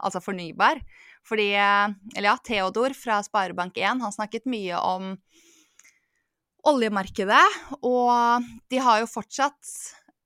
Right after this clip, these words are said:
ganske høye estimater på oljeprisen. Han,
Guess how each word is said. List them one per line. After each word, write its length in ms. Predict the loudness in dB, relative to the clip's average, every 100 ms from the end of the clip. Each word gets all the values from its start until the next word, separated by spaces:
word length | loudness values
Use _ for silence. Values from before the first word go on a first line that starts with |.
| -6
ganske 340 | -4 -4 -6
høye 420 | -8 -6 -6 -4 -8
estimater 720 | -8 -6 -2 -4 -4 -12 -10
på 80 | -8 -6
oljeprisen. 720 | -4 -6 -8 -12 -8 -6 -6 -8 _ _ _ _ _ _ 0
Han, 200 | 4 4